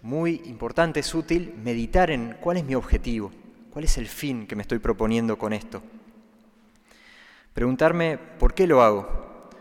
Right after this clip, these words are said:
Por ejemplo, ¿por qué quiero levantarme diez minutos antes para rezar? ¿Qué gano yo con esto?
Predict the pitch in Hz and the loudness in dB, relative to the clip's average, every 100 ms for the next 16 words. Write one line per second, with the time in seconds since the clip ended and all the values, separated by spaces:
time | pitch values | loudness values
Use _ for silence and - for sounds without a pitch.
0 | - - _ _ _ - 120 - 160 160 | -20 -20 _ _ _ -4 -4 0 0 4
1 | 156 143 143 147 190 - 143 143 131 123 | 2 2 -2 0 -2 0 0 2 2 0
2 | 117 135 139 123 131 127 123 120 117 127 | 2 0 0 -2 -4 -6 -8 -6 -6 -6
3 | 120 113 110 101 101 - 104 - - - | -8 -8 -6 -4 -6 -8 -2 -2 -2 -16
4 | - _ _ _ _ _ _ - 156 156 | -20 _ _ _ _ _ _ -4 0 2
5 | 165 123 110 110 110 107 - 101 | 2 0 -4 -4 -4 -4 -6 -8